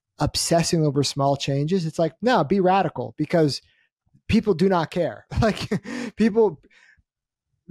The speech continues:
people will not remember your logo or what your website looked like or what your footer looked like. People are optimizing stuff for, like, a,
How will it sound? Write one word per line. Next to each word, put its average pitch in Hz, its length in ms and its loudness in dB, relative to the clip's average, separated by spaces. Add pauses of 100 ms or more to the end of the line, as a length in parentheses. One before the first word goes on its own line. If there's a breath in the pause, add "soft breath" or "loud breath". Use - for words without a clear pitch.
people 196 320 2
will 151 180 2
not 165 200 0
remember 156 280 -2
your 135 160 -2
logo 175 460 2
or 139 120 -4
what 135 260 -4
your 135 100 0
website 156 300 2
looked 160 180 -2
like 160 240 2
or 135 60 0
what 131 160 0
your 120 80 -6
footer 165 280 2
looked 156 240 -2
like. 156 200 -2
People 180 240 -2
are 160 60 4
optimizing 147 580 -2
stuff 151 260 -4
for, 139 140 -4
like, 131 280 0
a, 131 100 -4